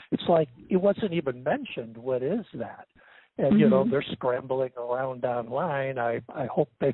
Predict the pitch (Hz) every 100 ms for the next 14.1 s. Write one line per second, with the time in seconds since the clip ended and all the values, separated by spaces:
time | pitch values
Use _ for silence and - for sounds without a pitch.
0 | - 139 143 131 135 120 - 427 - 359
1 | 233 - 190 139 - 160 143 _ - -
2 | - _ - 147 131 135 - 135 143 135
3 | - 151 139 131 127 127 - 147 135 127
4 | 123 123 - _ _ 180 180 147 147 147
5 | 123 117 127 120 - - 151 - - _
6 | _ _ - 143 131 131 131 - 127 120
7 | - 156 - 139 127 151 - 269 - 196
8 | 143 - 180 156 147 - 143 127 - -
9 | 143 139 135 131 127 120 - - - -
10 | - 208 165 151 - 170 156 - - -
11 | - 220 208 202 190 180 170 165 156 156
12 | 165 - 143 156 147 135 151 127 123 -
13 | 139 123 120 - - 170 - 151 139 143
14 | 135